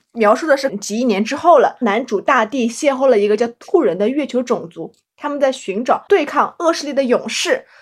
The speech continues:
那大地呢，就是这个魔斗战士，他能够召唤魔动王，也就是光能使者。这个操作非常的帅气。大地呢，他只要把一个那个光能币投在枪里面，然后呢说，“光能枪发射”，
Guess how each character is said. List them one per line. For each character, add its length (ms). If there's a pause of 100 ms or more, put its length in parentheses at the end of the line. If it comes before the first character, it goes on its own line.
(140)
那 140
大 260
地 220
呢， 280
就 120
是 100
这 100
个 120
魔 240
斗 180
战 320
士， 320 (220)
他 160
能 160
够 120
召 380
唤 320 (120)
魔 220
动 300
王， 260 (120)
也 120
就 120
是 100
光 400
能 240
使 240
者。 320
这 80
个 80
操 340
作 220
非 500
常 280
的 240
帅 420
气。 400
大 240
地 160
呢， 180
他 200
只 100
要 80
把 180
一 120
个 100
那 80
个 60
光 240
能 180
币 180
投 220
在 140
枪 340
里 80
面， 240
然 100
后 100
呢 100
说 420
，“光 220
能 180
枪 420
发 120
射”， 580